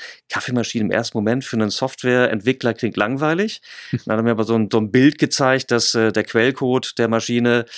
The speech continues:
Speaker 1: mindestens bis zur Hüfte gehen würde. Also da ist mittlerweile richtig viel Technologie auch in den Kaffeemaschinen drin. Also es ist nicht mehr nur noch der An- und Ausschalter, den man so von früher kennt, sondern bei den Profimaschinen extrem viel I T.
Speaker 2: Ja, total.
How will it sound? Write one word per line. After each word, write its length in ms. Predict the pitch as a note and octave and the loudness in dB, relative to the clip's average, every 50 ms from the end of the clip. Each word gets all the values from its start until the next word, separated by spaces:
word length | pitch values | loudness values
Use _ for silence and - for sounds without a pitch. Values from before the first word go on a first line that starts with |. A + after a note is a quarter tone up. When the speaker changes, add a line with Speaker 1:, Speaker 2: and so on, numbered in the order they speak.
| - - - - - | -12 -12 -12 -6 0
Speaker 1:
mindestens 400 | A2+ C3 E3 G3 G#3+ - E3+ C#3 | 2 4 4 4 4 2 2 2
bis 160 | - D#3 - | 2 2 2
zur 100 | - B2 | 4 2
Hüfte 260 | C#3 D3+ - - G2+ | 2 2 0 -2 0
gehen 260 | F2 F2 F#2 F#2 F#2 F#2 | 2 2 0 0 0 0
würde. 300 | F#2+ G#2 A#2+ C3+ B2+ E2+ | 2 2 2 2 2 0
Also 160 | A2 A2 G2+ | 0 0 0
da 60 | G2+ | 0
ist 240 | - - - - - | 0 0 -2 -2 -2
mittlerweile 640 | A#2+ C3+ C#3 B2+ B2+ B2 A#2+ A#2+ A#2+ A2+ A2 A2 - | -2 -2 0 0 0 0 2 2 2 2 2 0 -2
richtig 320 | A2+ - - B2 - - | -2 -4 -4 -6 -6 -6
viel 460 | - - A2 A2 G#2+ A2 G#2+ G#2+ G#2+ _ - - - - - _ - | -4 0 2 2 4 4 2 0 -2 _ -14 -18 -18 -18 -16 _ -6
Technologie 580 | - A#2+ G#2+ - - G#2 G2+ G2 G#2 G#2+ G#2+ | -4 -4 -4 -2 0 0 0 0 0 0 0
auch 160 | - F#2 - G#2+ | 0 -2 -4 -4
in 60 | G2+ | -6
den 80 | G2 | -8
Kaffeemaschinen 520 | - - G#2 - F#2 F2 D#2+ - - F2 E2+ | -6 -8 -10 -10 -8 -8 -8 -6 -8 -8 -8
drin. 160 | - - C2+ | -6 -4 -4
Also 160 | - - G#2+ | -4 -2 -2
es 80 | G2+ - | -4 -2
ist 60 | - | -2
nicht 180 | C#3+ D3 - - | -4 -2 0 0
mehr 300 | C3 B2+ B2 B2+ A#2+ - - - - - - - | 2 2 4 2 2 -2 -6 -18 -20 -12 -4 2
nur 220 | B2+ C3+ D3 D#3 | 4 6 8 6
noch 120 | D3+ B2 | 6 4
der 180 | - C3+ A2+ - | 2 0 0 2
An- 100 | C3+ C3 | 2 0
und 100 | B2+ A#2 | 0 2
Ausschalter, 580 | F2 F#2 C3 D#3 - - D#3 D3+ D3+ D3+ D3+ C3+ | 2 2 2 2 2 2 2 2 2 2 2 0
den 120 | C3 B2+ | 2 2
man 100 | B2 B2 | 2 2
so 100 | A2 A#2 | 0 -2
von 160 | - - A2+ G#2+ | -2 -4 -6 -6
früher 320 | - - B2 C3 C3 B2 | -6 -4 -2 0 0 0
kennt, 240 | - - A#2 A2+ A2 | 0 -2 -2 -2 0
sondern 420 | - A2 G#2 G#2 G#2+ G#2 G#2 G2+ - - - - - - - _ - | -2 -2 0 0 0 0 -2 -4 -6 -12 -20 -20 -20 -20 -14 _ -4
bei 100 | - G2 | -2 -2
den 120 | G#2 G2 | -2 -4
Profimaschinen 720 | - - A2+ - A2+ A2 A2 G#2 - - G#2 G2+ G2+ F#2+ | -4 -6 -6 -4 -2 -4 -2 -4 -4 -2 -2 -2 -2 -2
extrem 400 | - - - - - G#2+ G2+ F#2+ | -4 -4 -8 -6 -4 -4 -4 -4
viel 160 | - G#2 - - | -4 -8 -8 -8
I 60 | F2+ | -8
T. 280 | - - F#2+ E2+ D#2 - _ _ _ _ _ | -10 -10 -10 -10 -10 -12 _ _ _ _ _
Speaker 2:
Ja, 200 | - F#2+ F#2 F#2 | 0 2 2 2
total. 480 | F2+ F2+ D#2+ - F#2+ F#2 F#2+ F#2 E2+ | 2 0 -2 0 2 2 2 0 -2